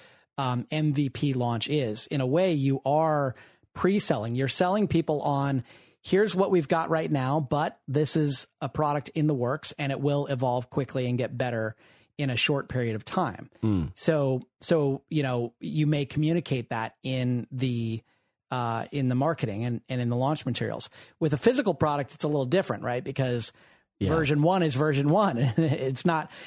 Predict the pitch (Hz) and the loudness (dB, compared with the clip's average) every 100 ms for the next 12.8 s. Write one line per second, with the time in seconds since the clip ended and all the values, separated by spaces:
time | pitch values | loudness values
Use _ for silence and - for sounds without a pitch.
0 | - 143 185 160 151 147 131 151 139 131 | -6 -2 0 2 0 0 0 2 2 0
1 | 123 113 - 175 175 139 - 131 - 165 | -2 -2 0 2 2 0 -2 -2 2 2
2 | 165 131 120 123 131 123 117 - - _ | 2 0 0 0 0 0 -2 -4 -20 _
3 | _ - 131 120 135 135 117 - 170 170 | _ -6 -4 -2 -2 -2 -4 0 0 2
4 | 123 120 123 - 139 120 113 - 131 117 | 0 0 -2 0 0 0 -2 -2 -2 0
5 | 117 113 110 - - _ _ - 120 110 | 0 0 -2 -6 -20 _ _ -6 -2 -2
6 | 110 - 143 135 123 117 120 139 127 110 | -2 0 -2 0 -2 0 0 0 0 0
7 | 110 117 104 120 131 131 98 101 - 123 | -2 -2 0 0 0 0 -2 -6 -4 -4
8 | 127 104 104 107 98 95 90 82 - 123 | -2 -4 0 2 2 2 0 -2 -6 -4
9 | 120 120 117 110 110 117 - 127 110 101 | -2 -2 -2 -4 -2 -4 -4 -2 -2 -6
10 | - - - 143 - 175 170 143 127 120 | -12 -16 -4 -4 4 6 6 4 0 -4
11 | - 165 151 117 113 110 131 107 104 123 | -2 0 0 -2 -6 -4 -4 -2 -4 -4
12 | 104 127 127 127 139 127 110 95 | -2 0 0 0 -2 -2 -6 -10